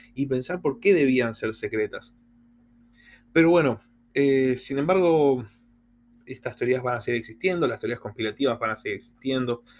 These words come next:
Hace un tiempo escuchaba en una radio de acá de la ciudad,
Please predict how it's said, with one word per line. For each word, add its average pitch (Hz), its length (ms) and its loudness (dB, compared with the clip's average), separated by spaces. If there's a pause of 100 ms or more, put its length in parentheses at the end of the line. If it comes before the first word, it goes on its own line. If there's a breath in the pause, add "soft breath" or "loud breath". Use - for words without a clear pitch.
(340 loud breath)
Hace 107 800 -6 (600)
un 120 260 -8
tiempo 131 560 2
escuchaba 117 480 -2
en 117 60 -4
una 113 220 -4
radio 117 520 0
de 104 240 -2
acá 104 260 -4
de 110 100 0
la 110 100 -6
ciudad, 123 520 -4